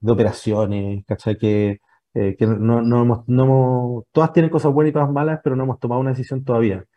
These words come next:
Ahora, lo bacán de eso es que dependiendo de la decisión que uno toma, a diferencia de otras startups, eh, o la mayoría que tienen que partir con un país ca-, de cabeza de playa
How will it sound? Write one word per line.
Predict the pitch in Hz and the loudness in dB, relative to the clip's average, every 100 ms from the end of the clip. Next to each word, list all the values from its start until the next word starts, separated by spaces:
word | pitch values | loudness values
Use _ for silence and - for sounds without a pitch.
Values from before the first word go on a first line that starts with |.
| - - - | -20 -20 -10
Ahora, | - 120 107 | 0 2 4
lo | 104 117 | 4 6
bacán | 117 117 131 143 | 6 6 4 4
de | 156 | 4
eso | 160 - 135 | 2 0 -2
es | |
que | 135 117 | 0 -2
dependiendo | 107 107 113 120 | 0 0 -2 0
de | 117 | -2
la | |
decisión | 110 - - 113 | -2 -8 -10 -8
que | 113 | -2
uno | 110 | 2
toma, | 120 113 110 123 _ _ _ - | 4 4 2 -2 _ _ _ -2
a | |
diferencia | 107 - 107 113 117 | -2 2 0 2 2
de | 117 | 2
otras | 117 120 110 | 2 2 0
startups, | - 123 - 113 113 - - _ - | -2 -4 -4 -6 -6 -16 -20 _ -4
eh, | 104 104 101 98 98 95 95 95 | 0 2 2 0 -2 -4 -4 -6
o | 104 | -2
la | 101 | 0
mayoría | 98 98 117 104 | 2 4 4 4
que | |
tienen | 101 110 110 | 2 0 0
que | |
partir | 95 95 120 113 | -4 -4 -2 0
con | 110 107 | 0 0
un | 107 | -2
país | - 104 107 | -2 -4 -4
ca-, | - 107 | -2 -2
de | 92 101 | -2 -2
cabeza | 101 101 107 | -2 -2 -2
de | |
playa | 101 117 107 139 | 0 2 2 0